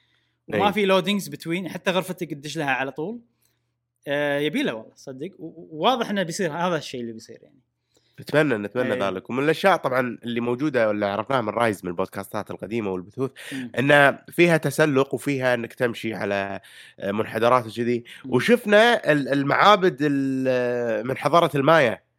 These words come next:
Speaker 2: اللي هم نفس
Speaker 1: إيه.
Speaker 2: الأهرامات طبعًا،
Speaker 1: إيه،
Speaker 2: بس
Speaker 1: إيه.
Speaker 2: بأمريكا الجنوبية.
Speaker 1: مم.
Speaker 2: قاعد يمشون عليها، نفس اللي قاعد تشوفونه،
Speaker 1: مم.
Speaker 2: الناس اللي قاعد يشوفون بيوتيوب.
Speaker 1: شكله مكان حلو،
Speaker 2: فشيء
Speaker 1: عود
Speaker 2: وايد،
Speaker 1: يعني.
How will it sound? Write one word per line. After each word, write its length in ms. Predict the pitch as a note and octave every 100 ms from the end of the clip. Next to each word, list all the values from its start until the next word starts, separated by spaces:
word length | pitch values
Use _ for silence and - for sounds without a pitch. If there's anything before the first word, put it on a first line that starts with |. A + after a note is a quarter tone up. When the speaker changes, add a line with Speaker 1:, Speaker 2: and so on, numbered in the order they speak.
| _ _ -
Speaker 2:
اللي 120 | C3
هم 100 | C#3
نفس 180 | D3+ C#3
Speaker 1:
إيه. 60 |
Speaker 2:
الأهرامات 500 | C#3 B2+ B2+ C3+ B2+
طبعًا، 200 | A#2 -
Speaker 1:
إيه، 60 | C#3+
Speaker 2:
بس 100 | C3+
Speaker 1:
إيه. 140 | C3
Speaker 2:
بأمريكا 720 | G#2 F#2+ G#2+ G2+ G2+ A#2 B2+
الجنوبية. 540 | A#2 A2 A2 A#2 A2 F#2 -
Speaker 1:
مم. 240 | B2+ A#2 A2
Speaker 2:
قاعد 160 | A2+
يمشون 260 | B2+ C#3 B2+
عليها، 360 | A#2+ A#2+ F#2+ - _ -
نفس 260 | G#2+ G#2+ G#2+
اللي 160 | G2+
قاعد 200 | G2+ G2
تشوفونه، 440 | F#2+ G#2+ G2+ G#2 F#2+
Speaker 1:
مم. 120 | F2
Speaker 2:
الناس 340 | F2 F2 F#2+
اللي 100 | F#2+
قاعد 120 | E2
يشوفون 260 | - F#2+ F#2
بيوتيوب. 260 | F#2 F#2 E3+
Speaker 1:
شكله 120 | G3
مكان 300 | F3 G3 E3+
حلو، 140 | -
Speaker 2:
فشيء 220 | E3 F#3+
Speaker 1:
عود 100 | E3+
Speaker 2:
وايد، 360 | D#3+ G3 G#3 F#3+
Speaker 1:
يعني. 100 | -